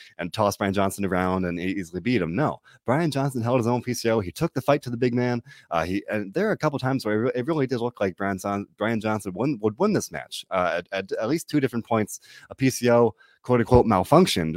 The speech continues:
where, you know, he's, he's a French Frankenstein, and the, the electricity that fuels him, uh, short wired or something where he would, like, kind of scream in pain and kind of be vulnerable and not let Brian Johnson kind of take control again.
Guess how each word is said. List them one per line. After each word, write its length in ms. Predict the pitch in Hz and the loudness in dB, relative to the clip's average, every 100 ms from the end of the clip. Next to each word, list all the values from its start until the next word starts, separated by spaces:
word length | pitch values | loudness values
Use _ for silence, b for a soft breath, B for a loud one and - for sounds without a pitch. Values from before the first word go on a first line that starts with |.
| 85 | -2
where, 240 | 92 90 | 0 0
you 140 | 87 82 | 0 -4
know, 60 | |
he's, 280 | 85 87 95 - | -4 -4 -4 -6
he's 220 | 90 90 | -6 -4
a 60 | 92 | -4
French 240 | 117 113 | -2 0
Frankenstein, 580 | 117 107 - 107 104 101 | 0 -2 -2 0 2 0
and 360 | 92 90 87 82 _ _ _ _ _ - | 0 -2 -2 -6 _ _ _ _ _ -14
the, 360 | 101 90 85 82 | -2 0 2 0
the 140 | 87 101 | 0 -2
electricity 680 | 98 98 98 139 135 117 104 | 0 -2 0 0 2 2 4
that 200 | 101 - | 2 2
fuels 300 | 151 165 135 | 2 2 2
him, 300 | 104 92 82 135 B - | 0 0 -4 -12 B -6
uh, 160 | 92 90 - 92 - _ _ _ - | -4 -4 -10 -20 -20 _ _ _ -14
short 300 | - 135 123 | 2 4 6
wired 440 | 107 110 107 107 | 6 4 4 2
or 240 | 98 82 92 | -2 -4 -6
something 360 | - 104 104 | -4 -2 0
where 100 | 95 | 0
he 160 | 90 87 | -2 -4
would, 160 | 82 82 | -6 -8
like, 80 | |
kind 160 | - 90 | -6 -6
of 60 | 85 | -6
scream 260 | - 131 | -2 0
in 100 | 110 | 0
pain 300 | 104 110 107 | 0 0 0
and 180 | 95 92 | -2 -4
kind 160 | 101 95 | -6 -4
of 60 | |
be 140 | 92 95 | -4 0
vulnerable 640 | 113 139 110 95 92 87 B B | 2 2 2 2 0 -2 B B
and 80 | 90 | -6
not 140 | 98 95 | -2 -2
let 100 | 87 | -2
Brian 200 | 92 92 | -4 -2
Johnson 300 | 92 90 98 | -4 -4 -6
kind 140 | 90 | -6
of 80 | 85 | -6
take 160 | 98 | -8
control 300 | 98 - 131 | -8 -4 -2
again. 340 | 123 117 113 | 0 2 0